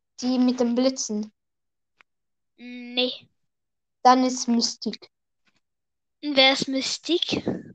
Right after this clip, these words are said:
Speaker 1: Die hat blaue Ha-, blau Haupt-, nein, Hautfarbe und orange Haare.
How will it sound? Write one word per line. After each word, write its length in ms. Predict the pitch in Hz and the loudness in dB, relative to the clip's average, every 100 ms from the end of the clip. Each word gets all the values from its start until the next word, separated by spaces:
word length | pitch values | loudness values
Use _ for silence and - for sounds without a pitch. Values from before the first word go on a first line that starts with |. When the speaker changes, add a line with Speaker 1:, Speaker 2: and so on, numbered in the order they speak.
| _ _ - | _ _ -4
Speaker 1:
Die 180 | 254 262 | 0 4
hat 220 | 269 262 - | 4 2 0
blaue 420 | 240 240 247 226 | 4 6 6 4
Ha-, 140 | 220 - _ - | 2 -2 _ -2
blau 340 | 247 247 262 - _ _ _ _ _ _ - | 6 8 8 4 _ _ _ _ _ _ -2
Haupt-, 480 | 214 262 - - - - - _ - | 4 6 4 -10 -16 -16 -20 _ -8
nein, 180 | 247 240 247 - | 0 0 0 4
Hautfarbe 1000 | 240 330 - - - 285 311 302 330 415 - _ _ _ _ _ _ _ _ _ | 8 8 4 -8 2 6 8 8 6 6 2 _ _ _ _ _ _ _ _ _
und 240 | 240 233 | -8 -2
orange 480 | 262 247 247 233 233 220 | -2 2 2 2 -2 -6
Haare. 420 | 214 214 214 196 | -2 -2 -4 -8